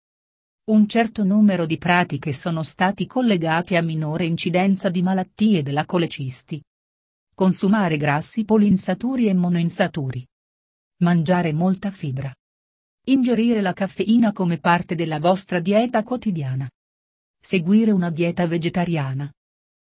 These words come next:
Evitare l'eccessiva assunzione di zuccheri raffinati come saccarosio e fruttosio. Alcuni indizi indicano mangiare grandi quantità di legumi può aumentare la incidenza di contrarre la malattia della colecisti.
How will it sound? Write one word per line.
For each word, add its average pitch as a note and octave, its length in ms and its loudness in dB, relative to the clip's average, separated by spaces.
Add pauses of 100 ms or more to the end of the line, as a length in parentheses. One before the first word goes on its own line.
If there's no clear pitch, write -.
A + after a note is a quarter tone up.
Evitare G#3+ 560 4
l'eccessiva G#3+ 680 0
assunzione G3 760 -2
di F#3+ 180 0
zuccheri F#3 520 -2
raffinati F3+ 640 0
come E3 260 0
saccarosio G3+ 720 2
e E3 200 -6
fruttosio. C#3 800 -8 (720)
Alcuni C4 440 2
indizi G#3 460 2
indicano G3+ 480 2
mangiare G#3 520 2
grandi F3+ 400 4
quantità F#3 600 -2
di F3 160 0
legumi F#3 480 0
può F3 160 -2
aumentare F3 640 0
la C#3+ 140 -2
incidenza F#3+ 720 2
di E3 120 -2
contrarre D#3+ 580 -2
la D3 100 -2
malattia D3+ 480 0
della D#3+ 280 -4
colecisti. D3+ 720 -4